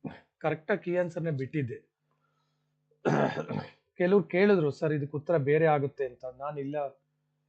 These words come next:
ಇದೇ ಉತ್ತರ ಆಗುತ್ತೆ ಅಂತಾನು ಹೇಳಿದ್ದೆ. But ನಿಮಗೆ ಡೌಟ್ ಏನು ಅಂತ ಹೇಳಿದ್ರೆ ನಾನು ಕ್ಲಿಯರ್ ಮಾಡ್ಕೊಡ್ತೀನಿ.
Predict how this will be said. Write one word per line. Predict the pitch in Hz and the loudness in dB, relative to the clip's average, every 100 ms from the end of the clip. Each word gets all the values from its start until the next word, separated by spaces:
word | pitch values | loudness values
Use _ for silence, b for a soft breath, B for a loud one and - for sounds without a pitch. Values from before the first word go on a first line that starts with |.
| - | -6
ಇದೇ | 151 165 | 0 2
ಉತ್ತರ | 156 143 151 | 0 0 0
ಆಗುತ್ತೆ | 139 135 - 139 | 0 -2 -2 -4
ಅಂತಾನು | 127 151 190 | -2 -4 -2
ಹೇಳಿದ್ದೆ. | 127 131 160 139 117 180 - _ _ _ _ _ 165 | -2 0 0 0 0 -4 -6 _ _ _ _ _ -6
But | 165 160 | -4 -2
ನಿಮಗೆ | 185 214 208 185 | 0 2 2 2
ಡೌಟ್ | 135 165 240 214 | 4 4 4 4
ಏನು | 196 185 | 2 2
ಅಂತ | 170 | -2
ಹೇಳಿದ್ರೆ | 160 151 202 | -4 -2 -2
ನಾನು | 180 147 | -4 -8
ಕ್ಲಿಯರ್ | 143 143 131 | -10 -10 -8
ಮಾಡ್ಕೊಡ್ತೀನಿ. | 131 104 110 _ _ | -14 -18 _ _ _